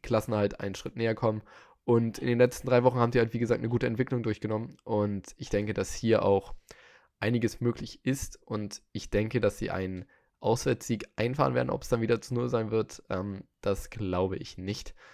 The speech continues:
Und ich denke, dass sich Rostock dadurch den Klassenerhalt so gut wie sichern wird.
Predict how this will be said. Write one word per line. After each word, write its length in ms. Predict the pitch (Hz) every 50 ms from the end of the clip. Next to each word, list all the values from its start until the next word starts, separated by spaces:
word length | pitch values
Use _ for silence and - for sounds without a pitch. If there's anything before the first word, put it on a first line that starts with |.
| - - _ _ _ _ _
Und 580 | - 101 98 98 95 92 92 92 - - - - -
ich 100 | - -
denke, 240 | - 107 110 120 120
dass 200 | 110 104 - -
sich 280 | 107 101 - - -
Rostock 280 | 110 101 - - 104 -
dadurch 280 | 101 98 101 104 - -
den 180 | 107 101 101
Klassenerhalt 500 | - - - 104 - - 110 104 101 -
so 60 | -
gut 180 | - 113 107 -
wie 60 | 110
sichern 280 | 110 117 - 135 123 120
wird. 200 | 123 123 -